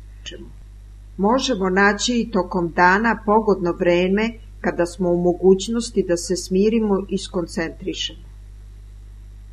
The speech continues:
Naš pokušaj je da uspostavimo molitvu kao pravilo u našem životu, a ne kao izuzetak.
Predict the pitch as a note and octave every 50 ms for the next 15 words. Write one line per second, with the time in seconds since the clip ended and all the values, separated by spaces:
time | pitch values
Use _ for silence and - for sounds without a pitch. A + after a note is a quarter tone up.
0 | - - - - - - - - - - - - - - - G#3 A#3+ D4 D4 -
1 | - - - A3 A3 B3 A#3+ - C#4+ A#3+ - - A#3 G3+ F#3 F3+ F3+ - F3 F3+
2 | F3+ F3+ - - G3+ F#3+ F#3+ F#3+ - - - B3+ A3 G3+ F3 F3 E3+ E3+ F3 F3
3 | F3+ F#3 G#3+ A3 G3+ - F#3 E3+ - - A3 A3 G#3 G#3 - - F#3 G3 A3 G3+
4 | F#3+ F#3 E3+ E3+ E3 E3 F3+ F#3 G3+ - - G3 F3 E3 - - E3 D3 D3+ E3
5 | E3+ F3 - - A3+ A3 A3 - - F3+ F3+ F#3 G#3 G#3+ G#3 - G#3+ G#3 G3+ F#3+
6 | F3+ F3 E3+ E3+ E3+ D#3+ - - E3+ D#3+ D#3+ D3+ - - D#3+ D3 - -